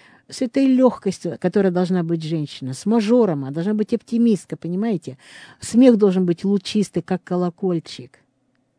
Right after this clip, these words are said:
Этого нет сейчас в жизни у нас, не хватает. Вот. И она вытолкнута в этот мужской мир.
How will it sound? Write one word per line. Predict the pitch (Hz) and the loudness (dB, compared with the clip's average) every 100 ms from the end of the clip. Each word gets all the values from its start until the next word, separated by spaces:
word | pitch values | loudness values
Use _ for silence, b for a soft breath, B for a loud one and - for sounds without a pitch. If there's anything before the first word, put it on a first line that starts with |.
| _ _ _ - | _ _ _ -4
Этого | 190 208 226 | 0 4 6
нет | 277 320 262 | 8 8 6
сейчас | - 185 190 | 2 0 0
в | 180 | 2
жизни | 202 196 160 | 4 2 2
у | 165 | 0
нас, | 170 165 147 | 0 0 -2
не | 175 | -2
хватает. | - 180 190 214 196 156 131 - _ b b | -2 -4 -2 0 0 0 -4 -10 _ b b
Вот. | 160 139 b b b | -12 -12 b b b
И | 196 | 2
она | 277 381 | 4 4
вытолкнута | 359 359 302 285 269 226 | 4 4 4 0 2 2
в | |
этот | 285 - 262 | 2 0 -4
мужской | 208 202 - 226 220 | -2 -4 -4 -2 0
мир. | 190 135 107 | 0 -4 -8